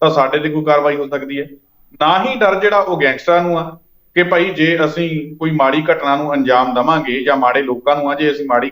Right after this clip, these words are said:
ਘਟਨਾ ਨੂੰ ਅੰਜਾਮ ਦੇਵਾਂਗੇ ਤਾਂ ਸਾਨੂੰ ਭਾਈ ਭੁਗਤਣੀ ਪਊਗੀ,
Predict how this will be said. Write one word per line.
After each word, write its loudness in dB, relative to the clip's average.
ਘਟਨਾ -4
ਨੂੰ -4
ਅੰਜਾਮ 0
ਦੇਵਾਂਗੇ 0
ਤਾਂ 0
ਸਾਨੂੰ 0
ਭਾਈ -2
ਭੁਗਤਣੀ -4
ਪਊਗੀ, -2